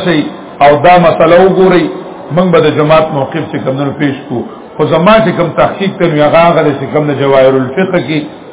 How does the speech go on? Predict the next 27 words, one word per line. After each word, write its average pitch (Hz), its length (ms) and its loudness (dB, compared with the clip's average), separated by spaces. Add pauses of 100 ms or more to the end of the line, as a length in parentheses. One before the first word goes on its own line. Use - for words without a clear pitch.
مفتي 139 240 -6
شفیع 147 280 -4 (100)
رحمه 123 220 -4
الله، 127 220 0
نو 165 60 -2
مونږ 190 180 0
د 180 100 2
هغه 156 120 2
نه 180 180 2
زیات 190 200 2
تحقیق 175 300 -2 (100)
کولی 196 340 4
شو. 170 100 -6 (760)
مفتي 165 380 -4
صاحب 180 200 0
داسې 208 200 2 (100)
سړی 190 300 4
دی 180 120 2 (480)
چې - 100 -4
هغه 160 200 4
ته 196 140 4
دا 160 140 6 (120)
فقه 202 200 2 (100)
بالکل 180 280 2 (100)
مستحضره 143 640 2
ده. 101 80 -4 (280)
تپوس 190 320 4